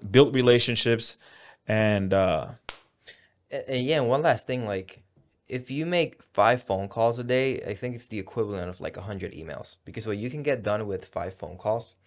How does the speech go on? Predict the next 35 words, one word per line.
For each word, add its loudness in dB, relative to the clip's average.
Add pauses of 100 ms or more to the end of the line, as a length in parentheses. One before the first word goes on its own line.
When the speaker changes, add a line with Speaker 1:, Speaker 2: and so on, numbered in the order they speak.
(460)
Speaker 2:
is -16
gonna -8
be -8
way 4
Speaker 1:
Additionally, 10
one 8
call 10
can 0
change 2
your 6
life. 6 (340)
Speaker 2:
Oh 2
yeah, 2 (240)
yeah. -4
That's, -12 (640)
but -2
just -8
knowing 10
Speaker 1:
And, 6
Speaker 2:
that 10
Speaker 1:
and 10
Speaker 2:
it 4
Speaker 1:
this 10
is, 6
and 10
this 10
is 4
from 10
experience. 6
Like, 8 (320)
I 10
picked 6
up 8
the 8
phone 6